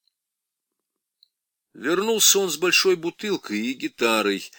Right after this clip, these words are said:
Он налил мне вина, но это оказалось какое-то приторное греческое пойло, и меня едва не стошнило. А потом он запел. У него был тенор,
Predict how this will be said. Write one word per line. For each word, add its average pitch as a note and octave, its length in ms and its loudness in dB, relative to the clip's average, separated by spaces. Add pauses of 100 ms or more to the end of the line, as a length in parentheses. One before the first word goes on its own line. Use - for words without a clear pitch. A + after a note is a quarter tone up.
(240)
Он C#3+ 200 -12
налил G#2+ 280 -2
мне A2 220 0
вина, B2+ 480 0
но G2+ 460 -4
это C3+ 340 -6
оказалось C#3 540 -2
какое-то C#3 440 -8
приторное G2 640 -8
греческое A2 640 -2
пойло, G2 520 0 (600)
и - 80 -20
меня G2+ 220 -10
едва - 260 -6
не G2+ 100 -8
стошнило. G2 680 -4 (1300)
А F#2 160 -14
потом A2+ 720 -6
он C#3 180 -12
запел. A2 760 -8 (1600)
У F2+ 80 -18
него G2+ 280 -8
был B2+ 180 -12
тенор, G2+ 580 -8